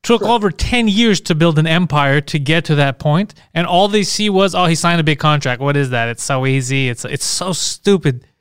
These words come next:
Speaker 1: So stupid how people don't realize the amount of work that goes into all this shit.
Speaker 2: Oh yeah, I mean, like, he, and he's probably been doing stand-up for twenty years.
Speaker 1: Yeah.
Speaker 2: Like,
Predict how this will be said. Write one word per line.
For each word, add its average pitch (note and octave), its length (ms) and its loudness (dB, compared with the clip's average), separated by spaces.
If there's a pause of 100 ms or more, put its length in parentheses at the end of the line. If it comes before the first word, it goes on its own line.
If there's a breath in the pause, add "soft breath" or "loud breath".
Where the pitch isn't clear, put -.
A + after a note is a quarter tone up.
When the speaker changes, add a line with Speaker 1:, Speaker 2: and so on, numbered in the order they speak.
(140)
Speaker 1:
So - 240 -2
stupid F#3 160 -2
how D#3+ 80 0
people E3+ 160 -2
don't D#3+ 220 2
realize D#3 480 2 (240 soft breath)
the D3 100 2
amount D3 300 4
of C#3 60 4
work D3 200 4
that C3+ 100 -2
goes C3+ 200 0
into C#3 120 2
all C3 140 0
this B2+ 140 -2
shit. - 340 -10 (880)
Speaker 2:
Oh D#3+ 160 -2
yeah, C3 260 -6
I F2 100 -14
mean, E2+ 300 -16
like, D#2 260 -18
he, G2+ 240 -18
and F2+ 360 -14
he's F#2+ 240 -8
probably B2 320 -6
been G2+ 180 -8
doing F#2 220 -10
stand-up A2 560 -10
for D2 80 -20
twenty D3 420 -14
years. C2+ 380 -20
Speaker 1:
Yeah. C#3 220 0
Speaker 2:
Like, - 320 -14